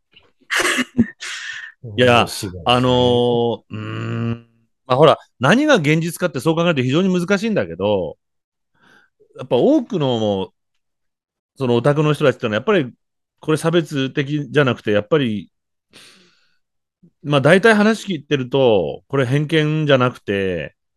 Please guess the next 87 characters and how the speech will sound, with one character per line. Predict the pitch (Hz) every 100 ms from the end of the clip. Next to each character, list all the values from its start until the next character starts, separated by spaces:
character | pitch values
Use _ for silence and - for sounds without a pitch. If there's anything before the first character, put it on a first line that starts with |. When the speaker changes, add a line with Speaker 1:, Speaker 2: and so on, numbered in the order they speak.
| _ _ _
Speaker 2:
や | -
っ | 147
ぱ | 196
り |
学 | 135 135
生 | - 190
時 | 196
代、 | 165
子 | 127
供 | 139 143
の | 147
時 | 151 131
に | 101 107 104 90
学 | 104 -
校 | 170
の | 175
中 | 185 175
で | 104
馴 | 107
染 | 120
め | 170
な | 151
か | 104
っ |
た | - 85
と | 82
か、 | 98 90 73 - _ _
ま | 117 110
あ、 |
い | 110
じ | 156
め | 180
を | 185
受 | 190
け | 160
た | 104
っ | -
て | 107
い |
う | 95
経 | - 107
験 | 117 107
か | 107
ら、 | 151 180 123 80 _ _ _ _ _ _
そ | - 127
う |
い | 123
う |
世 | 120 135
界 | 107 95
に | 120 190 123 85 -
救 | - - 123
い |
を | 113 107
見 | 107
つ | -
け | 104
た | 101
っ | -
て | -
い | 87 82 78
う。 | - _ 147
で、 | 180 170 - _
救 | - - 147
わ |
れ | 139
た | 139 131
か | 151
ら、 | 202 156 104
こ | -
れ | 117
は | 110
大 | 110 113
事 |
な | 117 117
世 | 123
界 | 107
な | 90
ん | 90
だ | 160
っ | 185
て | -
い | 110
う |
よ | 104 101
う |
な | 92 85